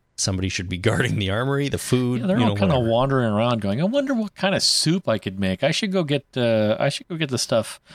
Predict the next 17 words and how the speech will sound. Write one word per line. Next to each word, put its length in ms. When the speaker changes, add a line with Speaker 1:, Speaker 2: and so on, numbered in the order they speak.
Speaker 2:
that 120
I 80
need 240
out 120
of 60
the 80
pantry 420
so 180
that 120
I 100
can 180
make 180
soup 380
this 200
afternoon 480
because, 500
uh, 260